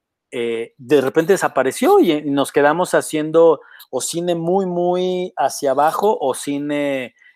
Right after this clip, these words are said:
eh, de estas clases sociales. Y creo que Somos lo que hay también tiene eso, que pone el ojo en una clase social, en una parte de la ciudad que,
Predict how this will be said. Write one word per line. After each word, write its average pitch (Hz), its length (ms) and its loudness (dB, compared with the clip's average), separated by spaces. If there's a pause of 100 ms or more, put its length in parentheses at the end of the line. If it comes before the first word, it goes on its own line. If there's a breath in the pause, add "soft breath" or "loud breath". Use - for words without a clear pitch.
eh, 110 360 -8 (320)
de 120 240 -6
estas 117 420 -2
clases 123 320 0
sociales. 151 480 2
Y 135 40 -6
creo 160 180 2
que 180 100 0
Somos 180 260 -2
lo 160 140 -2
que 160 80 0
hay 156 100 0
también 156 320 -6
tiene 151 360 -4
eso, 160 320 -4 (340 loud breath)
que 139 120 0
pone 185 500 2
el 175 100 2
ojo 170 420 4
en 156 140 0
una 160 300 -4
clase 156 400 0
social, 143 580 -4 (300 loud breath)
en 139 200 -4
una 151 300 -2
parte 151 300 0
de 156 60 4
la 139 120 -2
ciudad 139 460 -4
que, 151 140 -4